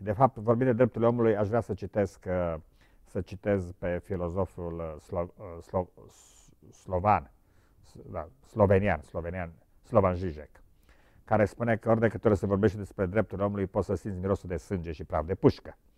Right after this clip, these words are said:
fiindcă mai nou, mai nou toate, uh, toate, uh, <laughs> uh, războaiele și toate, uh, uh,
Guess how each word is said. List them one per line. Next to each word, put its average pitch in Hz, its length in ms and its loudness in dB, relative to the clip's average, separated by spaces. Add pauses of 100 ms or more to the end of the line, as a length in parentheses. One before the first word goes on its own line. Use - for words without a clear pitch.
(300)
fiindcă 90 460 -4 (260)
mai 101 140 -2
nou, 107 200 2 (180)
mai 104 140 0
nou 110 100 4
toate, 113 600 8 (220)
uh, 98 160 -8 (100)
toate, 120 480 6 (320)
uh, - 100 0
<laughs> - 0 - (280)
uh, 95 360 -2 (340)
războaiele 104 640 6
și 90 140 -2
toate, 104 580 4 (280)
uh, 87 380 -8 (460)
uh, 87 280 -14